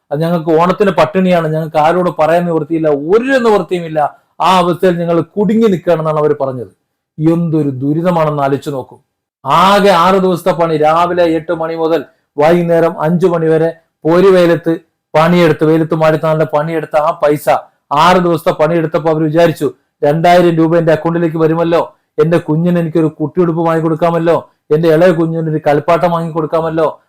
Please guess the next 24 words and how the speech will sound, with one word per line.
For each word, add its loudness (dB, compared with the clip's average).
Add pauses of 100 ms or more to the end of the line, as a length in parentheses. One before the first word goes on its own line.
(120)
അവർക്ക് 0
വയറ് 4
നിറയെ 2
പായസം 0
വെച്ച് -8
കൊടുക്കാമല്ലോ, -4 (260)
എന്റെ 2
മാതാപിതാക്കൾക്ക് 2
മരുന്ന് -2
വാങ്ങി 0
കൊടുക്കാമല്ലോ, -4 (300)
എന്റെ 2
വയറ് 4
ഒന്ന് -2
വലിച്ചെറുക്കി -2
കെട്ടിയാലും -4
വേണ്ടില്ല" -8
എന്ന് -4
അവർ -8
ചിന്തിച്ചു -8
പോയി. -2 (320)
രണ്ടായിരം 0
രൂപയുടെ 0
ഓണം. 0